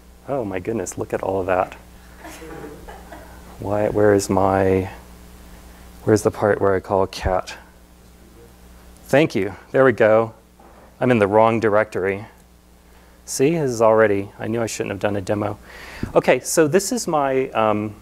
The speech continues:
so this is my test program, extremely simple. Uh, we've got a couple of nested things. Um, the most interesting bit is probably here where,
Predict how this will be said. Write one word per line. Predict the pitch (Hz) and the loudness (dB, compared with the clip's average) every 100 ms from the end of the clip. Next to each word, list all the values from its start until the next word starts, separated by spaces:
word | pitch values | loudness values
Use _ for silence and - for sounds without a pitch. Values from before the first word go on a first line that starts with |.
| - - - - - - - - - | -20 -20 -20 -20 -20 -20 -20 -20 -10
so | - | 0
this | 160 | 2
is | 170 | 4
my | 156 139 | 2 2
test | 151 - | 0 2
program, | 147 131 127 | 2 4 2
extremely | - - 151 160 165 147 | 0 -2 2 4 4 2
simple. | 127 - 135 131 123 117 - - - - - | 0 0 2 2 2 -2 -10 -20 -20 -20 -6
Uh, | - 110 110 110 110 | 2 6 8 8 6
we've | 113 - | 4 4
got | 120 | 4
a | 117 | 4
couple | 107 - 143 143 | 0 -2 0 0
of | 117 | 2
nested | 117 120 - 131 110 - | 0 0 0 -2 -2 -2
things. | - 120 120 117 - - - - - - - | 2 2 2 0 -4 -12 -20 -20 -20 -12 0
Um, | 127 123 120 135 127 | 4 6 4 2 4
the | |
most | 160 185 - | 6 6 4
interesting | 180 160 - 147 | 0 0 0 4
bit | 151 143 | 6 4
is | 131 | 2
probably | - 147 135 127 | 2 4 4 2
here | - 180 170 165 | 2 2 4 6
where, | 135 123 123 | 6 6 4